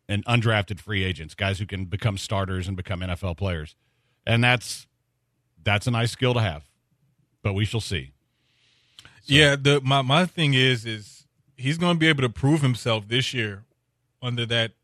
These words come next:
Speaker 2: whole premise because <laughs> you don't have nothing but late draft picks. So
Speaker 1: Right.
Speaker 2: you have to hit on those.
Speaker 1: Yeah.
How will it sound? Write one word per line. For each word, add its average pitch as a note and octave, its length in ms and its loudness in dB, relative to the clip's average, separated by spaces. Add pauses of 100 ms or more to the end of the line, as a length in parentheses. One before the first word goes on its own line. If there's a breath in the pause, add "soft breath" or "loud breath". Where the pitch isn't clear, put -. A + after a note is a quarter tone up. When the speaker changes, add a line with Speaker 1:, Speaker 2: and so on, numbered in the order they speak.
(120)
Speaker 2:
whole A#2+ 220 0
premise C#3 500 4
because A#2+ 560 4 (100)
<laughs> - 120 6
you G#3+ 80 6
don't D3 120 8
have D3 200 4
nothing C3 240 2
but B2 220 2
late A2+ 180 -4
draft G2+ 260 -4
picks. - 300 -12 (540 soft breath)
So - 180 6
Speaker 1:
Right. D3 120 6
Speaker 2:
you D#3 120 10
have - 460 4
to B2 100 4
hit A#2 140 6
on G#2+ 180 0
those. F2 240 -8
Speaker 1:
Yeah. - 60 -16